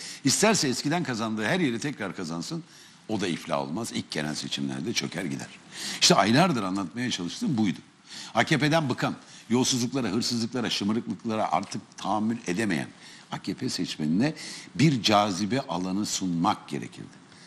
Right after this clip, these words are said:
Ha, bunun da yolu işte "Ben de türbancıyım, ben de cuma namazına gidiyorum, peygamber de benim, Atatürk de benim" gibi abuk sabuk söylemlerle olmaz. Bakın, bu millet dürüsttür, namusludur, ahlaklıdır.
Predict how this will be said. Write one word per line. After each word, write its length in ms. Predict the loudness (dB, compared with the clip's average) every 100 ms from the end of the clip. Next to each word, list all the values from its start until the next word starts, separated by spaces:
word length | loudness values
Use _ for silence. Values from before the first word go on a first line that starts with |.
| -20 -18 -14 2
Ha, 160 | 4 6
bunun 200 | 6 6
da 80 | 4
yolu 260 | 4 2
işte 240 | 0 0 2
"Ben 220 | 0 0
de 60 |
türbancıyım, 680 | -4 -2 -2 -2 -2 0 0
ben 180 | -2 -2
de 80 | -4
cuma 260 | -2 -2
namazına 360 | -2 -2 -2 -2
gidiyorum, 380 | 0 0 0 0
peygamber 560 | 0 0 0 -2 -2
de 120 | -2 -2
benim, 200 | -2 -4
Atatürk 400 | -4 -6 -6 -4
de 120 | -2
benim" 220 | 0 0
gibi 160 | -2 -4
abuk 240 | -4 -4
sabuk 220 | -4 -4
söylemlerle 560 | -2 -4 -2 -2 -2 -2
olmaz. 420 | -4 -4 -4 -6 -12 -8 0 2
Bakın, 220 | 2 -2 0 6
bu 80 |
millet 380 | 6 6 2 0
dürüsttür, 520 | 4 4 4 2 -4
namusludur, 560 | 0 2 0 -2 -2 0
ahlaklıdır. 680 | 2 2 0 0 0 -2